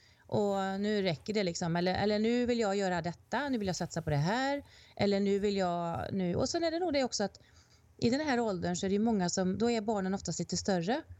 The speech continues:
Så att de, det är som du säger, de kan ju faktiskt steka sina ägg och göra sin frukost också. Så man, man får inte den här riktigt samma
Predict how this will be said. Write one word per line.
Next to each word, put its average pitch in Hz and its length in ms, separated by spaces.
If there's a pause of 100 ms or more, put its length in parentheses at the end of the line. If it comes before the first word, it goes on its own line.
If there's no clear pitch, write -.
(140)
Så - 120
att 226 60
de, 247 220
det 226 160
är 233 60
som 254 140
du 226 100
säger, 208 280
de 233 140
kan 190 240
ju 269 80
faktiskt 208 480
steka 185 320
sina 175 260
ägg 165 200
och 165 220
göra 160 180
sin 175 140
frukost 175 380
också. 262 320 (320)
Så - 160
man, 233 240
man 233 140
får 240 380
inte 262 200
den 214 140
här 180 180
riktigt 190 280
samma 160 520